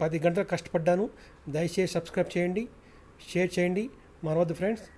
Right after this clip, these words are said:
Thank you very much. ఫ్రెండ్స్, దీనికోసం మనం ఈ విధంగా వీడియోస్ని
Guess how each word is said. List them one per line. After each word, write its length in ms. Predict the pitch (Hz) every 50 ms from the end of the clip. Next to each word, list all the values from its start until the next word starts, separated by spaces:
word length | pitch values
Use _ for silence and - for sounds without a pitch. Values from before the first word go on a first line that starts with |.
| - - - - -
Thank 200 | - 156 170 170 165 180
you 60 | 170
very 140 | 165 156 151
much. 180 | 147 143 - - - - - - - - - - - - - - - - - - - _ _ _ _ _ - _ - - - - - - - - - - - - - -
ఫ్రెండ్స్, 280 | 180 196 226 240 190 143
దీనికోసం 380 | 170 196 196 170 208 220 214 202 202 208
మనం 160 | 214 214 190 170 175 196 208 - - - - - - - - 175
ఈ 20 | 170 175
విధంగా 340 | 180 185 190 208 208 214 180 160 165 185 214 220 - - - - - - - - - - 175
వీడియోస్ని 420 | 180 190 180 202 196 - - 170